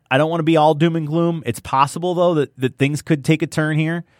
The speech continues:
Don't give up on the squad. Not telling you to give up on the squad. Montreal already up two nothing on Detroit, so they're gonna expand their wild card lead.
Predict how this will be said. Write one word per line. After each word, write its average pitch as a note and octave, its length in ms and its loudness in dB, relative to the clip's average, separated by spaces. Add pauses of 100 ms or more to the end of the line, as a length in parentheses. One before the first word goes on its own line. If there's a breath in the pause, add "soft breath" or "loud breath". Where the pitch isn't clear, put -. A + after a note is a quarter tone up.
(280 soft breath)
Don't B2+ 180 0
give E3+ 140 2
up F3 160 2
on F3+ 100 0
the F3 60 -4
squad. D3 480 2
Not A2+ 200 0
telling D#3 220 0
you F3 80 -4
to D#3+ 80 -2
give D#3 140 0
up C#3+ 100 0
on C#3+ 100 0
the C#3 60 -6
squad. C3 300 2
Montreal B2+ 360 0
already C3 220 0
up - 100 -4
two C3+ 140 -4
nothing C3 280 -2
on A#2+ 80 -4
Detroit, C3 340 -2
so A#2+ 100 -6
they're B2 140 2
gonna A#2+ 360 -2
expand B2 520 -2
their B2 80 2
wild B2 320 2
card A2+ 200 -2
lead. A2 280 0